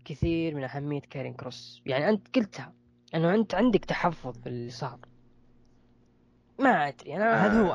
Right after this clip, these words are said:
Speaker 2: أنا، أنا،
Speaker 1: عطنا
Speaker 2: أنا
Speaker 1: رأيك
Speaker 2: بالنسبة لي
Speaker 1: وشوف.
Speaker 2: يا أبو، أبو عوف، أنا بالنسبة لي، أنا حتى يمكن تناقشت في تويتر حتى وقت الفوز. كنت مبسوط فعلًا إنه فاز جيف هاردي.
Speaker 1: مم.
Speaker 2: قلت إنه أوه ممكن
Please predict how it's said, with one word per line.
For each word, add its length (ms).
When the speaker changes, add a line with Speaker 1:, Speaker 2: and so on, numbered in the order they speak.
Speaker 2:
أنا، 180
أنا، 340
Speaker 1:
عطنا 220
Speaker 2:
أنا 100
Speaker 1:
رأيك 80
Speaker 2:
بالنسبة 280
لي 80
Speaker 1:
وشوف. 120
Speaker 2:
يا 680
أبو، 160
أبو 340
عوف، 280
أنا 140
بالنسبة 300
لي، 120
أنا 340
حتى 180
يمكن 180
تناقشت 380
في 80
تويتر 220
حتى 240
وقت 240
الفوز. 320
كنت 180
مبسوط 340
فعلًا 200
إنه 120
فاز 240
جيف 180
هاردي. 260
Speaker 1:
مم. 180
Speaker 2:
قلت 100
إنه 160
أوه 260
ممكن 420